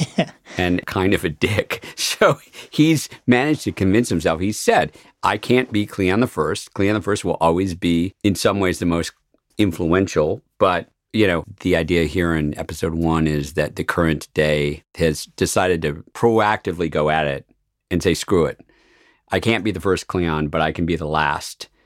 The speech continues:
Speaker 2: And, uh, I'm going to dismiss, uh, Dawn and Dusk, uh, and make them
Speaker 1: <laughs>
Speaker 2: irrelevant." That's his plan, uh, as we discover in the first episode.
Speaker 1: We are reintroduced to Day as he is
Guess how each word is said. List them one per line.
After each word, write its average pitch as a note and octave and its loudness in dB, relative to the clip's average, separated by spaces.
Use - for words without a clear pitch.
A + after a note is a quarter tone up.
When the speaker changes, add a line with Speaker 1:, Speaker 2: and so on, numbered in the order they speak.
Speaker 2:
And, F#2+ 0
uh, F#2 2
I'm G2+ 0
going G#2 0
to F#2+ -4
dismiss, A#2 0
uh, F2+ 2
Dawn F#2 2
and E2 0
Dusk, E2+ -2
uh, D#2+ 0
and D#2 0
make E2 0
them E2 -2
Speaker 1:
<laughs> D2+ -2
Speaker 2:
irrelevant." C#2+ -2
That's F#2+ 0
his F2 -4
plan, D#2 -2
uh, C#2+ -2
as D#2+ -2
we E2 0
discover D2 -2
in C#2+ -2
the C#2+ -4
first - -4
episode. - -10
Speaker 1:
We C3+ -2
are C#3 2
reintroduced C3+ -2
to B2+ 0
Day B2+ 2
as A#2+ -2
he B2 -4
is A#2 -4